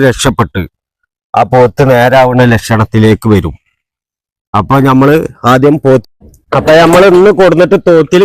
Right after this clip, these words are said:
കെട്ടിയിരിക്കുകയാണ്. വൈക്കോലും കാര്യങ്ങളൊക്കെ നല്ല തിന്നുന്നുണ്ട്. വൈക്കോലും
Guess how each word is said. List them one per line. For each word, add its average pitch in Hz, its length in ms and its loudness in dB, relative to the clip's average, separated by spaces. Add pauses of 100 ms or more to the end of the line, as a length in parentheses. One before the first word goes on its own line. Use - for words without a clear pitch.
കെട്ടിയിരിക്കുകയാണ്. 151 580 0 (360)
വൈക്കോലും 208 560 0
കാര്യങ്ങളൊക്കെ 220 560 0 (100)
നല്ല 185 300 0
തിന്നുന്നുണ്ട്. 156 460 2 (680)
വൈക്കോലും 147 420 0